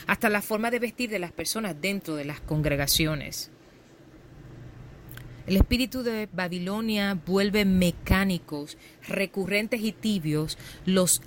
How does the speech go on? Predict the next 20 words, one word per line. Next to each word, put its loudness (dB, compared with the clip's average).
actos 0
que -6
debemos 0
hacer 0
por -2
fe 2
y 0
por -2
amor 2
a -2
Jesucristo. 2
Un 4
ejemplo, 0
la 4
institución 0
de 2
la 0
cena 0
de 0
Jesucristo. -4